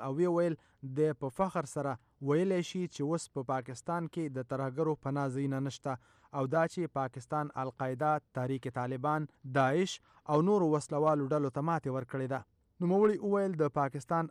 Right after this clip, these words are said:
امن د افغانستان د امن سره تړلی دی او زیاته یې کړه، د ترهګرو خوندي جالې اوس په افغانستان کې دي او د هلته نه اکثر ترهګر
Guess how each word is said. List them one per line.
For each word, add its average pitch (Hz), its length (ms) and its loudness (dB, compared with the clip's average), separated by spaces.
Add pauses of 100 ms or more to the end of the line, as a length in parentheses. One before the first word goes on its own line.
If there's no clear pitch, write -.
امن 170 300 -2
د 131 160 -2
افغانستان 135 640 -4
د 120 160 -4
امن 139 180 -2
سره 131 200 -4 (100)
تړلی 131 360 -4
دی 131 80 -4 (340)
او 139 60 -2 (120)
زیاته 175 320 0
یې 165 120 -6
کړه، 165 140 2 (300)
د 135 200 -4
ترهګرو 135 480 0 (300)
خوندي 139 400 0
جالې 170 320 2 (320)
اوس 160 180 -4
په 147 140 0
افغانستان 139 580 -2
کې 143 180 -10
دي 131 80 -4 (380)
او 131 60 -4 (100)
د 139 140 -2
هلته 156 280 -2
نه 135 140 -2
اکثر 135 320 -6
ترهګر 131 480 -4